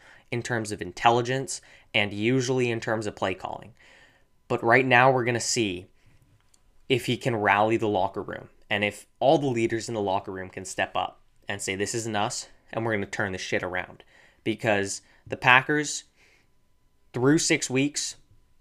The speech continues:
in twenty ten, were three and three. As you may know, they ended up hoisting the Lombardi that year.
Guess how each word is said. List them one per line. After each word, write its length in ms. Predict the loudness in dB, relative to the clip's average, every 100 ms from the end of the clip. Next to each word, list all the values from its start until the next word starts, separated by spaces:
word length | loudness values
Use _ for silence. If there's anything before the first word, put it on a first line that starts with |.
| _
in 300 | -2 0 -2
twenty 320 | -2 0 0 0
ten, 380 | 2 2 0 -10 _ _ _ _ -20 -20 -20 -8
were 100 | -6
three 260 | -4 -2 -2
and 140 | -2
three. 240 | -8 -14 -18 _ _ -4
As 200 | -2 0
you 40 |
may 200 | 0 2
know, 280 | 2 0 -2 -6 -20 -16 0
they 160 | 4
ended 220 | 4 4 2
up 120 | 2
hoisting 320 | 2 0 -2
the 80 | -2
Lombardi 460 | -2 -2 -2 -4 -10
that 180 | -12 -10
year. 260 | -12 -14